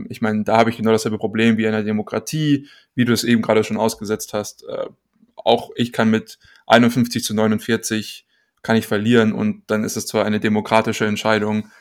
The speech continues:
ähm, aber trotzdem noch wird mir irgendetwas aufgedrückt. Also, was natürlich immer in der Kooperation, auch hier müssen wir wieder diesen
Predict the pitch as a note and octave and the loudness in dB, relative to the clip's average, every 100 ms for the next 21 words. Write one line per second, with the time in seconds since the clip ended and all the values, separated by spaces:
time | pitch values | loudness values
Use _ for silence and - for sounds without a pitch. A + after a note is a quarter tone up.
0 | _ _ _ G#2+ G2+ G2+ G2 G2+ G2+ A2 | _ _ _ -6 -4 -4 -4 -4 -4 -6
1 | - G#2 G2+ G2 - G#2 G#2 G2+ G2+ G2+ | -8 -6 -6 -8 -12 -10 -6 -6 -6 -8
2 | G2 G#2 - - - _ - G#2+ - - | -10 -12 -12 -12 -16 _ -4 -4 -4 -6
3 | G#2 - _ - _ _ - A2 G#2 _ | -6 -8 _ -20 _ _ -8 -6 -8 _
4 | _ - - - - G#2 G2 G#2+ G#2+ G#2 | _ -18 -12 -10 -6 -6 -4 -2 -4 -4
5 | _ _ _ _ _ C3+ G#2 - - G2 | _ _ _ _ _ -8 -4 -2 -2 -2
6 | G2 A2 G#2+ G#2 A2 G2+ A2 G#2+ G#2+ G#2 | -4 -2 -2 -2 -6 -6 -8 -6 -4 -2
7 | G#2 G#2 G#2 G2+ | -4 -4 -6 -8